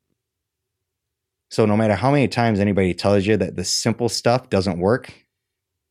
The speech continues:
they're full of shit, 'cause I'm here to tell you it does. It's not easy. It's some of the hardest stuff you'll ever do in your life. But it works.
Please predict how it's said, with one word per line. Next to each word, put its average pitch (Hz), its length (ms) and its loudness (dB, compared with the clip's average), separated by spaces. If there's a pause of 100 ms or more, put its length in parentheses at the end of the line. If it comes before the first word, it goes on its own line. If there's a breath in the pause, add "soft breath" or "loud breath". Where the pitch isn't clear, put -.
(220)
they're - 120 -8
full 101 200 2
of 90 60 0
shit, 92 240 -2
'cause - 100 -18
I'm 92 120 -2
here 90 160 0
to 82 80 -6
tell - 160 -2
you 85 80 -2
it 78 120 -8
does. - 360 -12 (1200)
It's 101 140 -8
not 113 240 4
easy. 104 300 4
It's 90 140 -4
some 104 120 0
of 95 60 0
the 87 80 0
hardest 95 320 0
stuff 95 200 -4
you'll 90 140 0
ever 85 140 -4
do 90 160 -2
in 87 80 -6
your 87 100 -10
life. - 340 -10 (680)
But 95 100 -4
it 90 100 -2
works. 90 460 -2